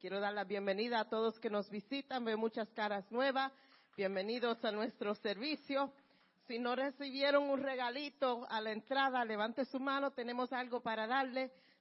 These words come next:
Si no lo recibió y no está visitando, levante su mano, así uno de los ujieres le puede dar. Amén. Vamos a seguir con nuestra serie de,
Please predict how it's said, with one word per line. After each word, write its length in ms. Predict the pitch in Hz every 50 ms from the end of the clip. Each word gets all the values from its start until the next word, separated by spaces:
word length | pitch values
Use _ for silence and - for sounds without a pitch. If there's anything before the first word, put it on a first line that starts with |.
| _ _
Si 120 | - 202
no 100 | 202 214
lo 120 | 220 233 247
recibió 440 | 247 240 240 - 254 214 240 247 247
y 60 | 240
no 80 | 233
está 220 | 233 - - 240 233
visitando, 760 | 247 254 - 294 285 _ 339 339 330 302 294 294 294 285 - - - _ _ _ _ _ _ _ _ _ _ _ _ _ _ _ _
levante 340 | - 190 190 190 220 - 226
su 140 | 220 - 214
mano, 180 | 214 214 208
así 220 | 196 202 _ 208 208
uno 160 | 208 214 202
de 100 | 208 202
los 160 | 202 202 185
ujieres 400 | 208 196 170 208 190 180 185 180 _ _
le 120 | 170 175
puede 300 | - - 170 165 165 156
dar. 180 | 135 143 139 127 - _ _ _ _ _ _ _ _ _
Amén. 360 | - 165 196 254 285 381 381 _ _ _ _ _ _ _ _ _ _ _ _ _ _ _ _ _ _ _ _ _ _ _ _ _ _
Vamos 260 | 262 262 285 330 349
a 140 | - 320 330
seguir 520 | - 330 277 254 254 285 294 302 302 320 277 - - - - - - _ _
con 180 | - 247 240 226
nuestra 340 | 226 233 _ - 220 214 220 _
serie 440 | _ 254 247 254 247 247 240 226 214
de, 400 | 208 208 208 202 196 190 196 196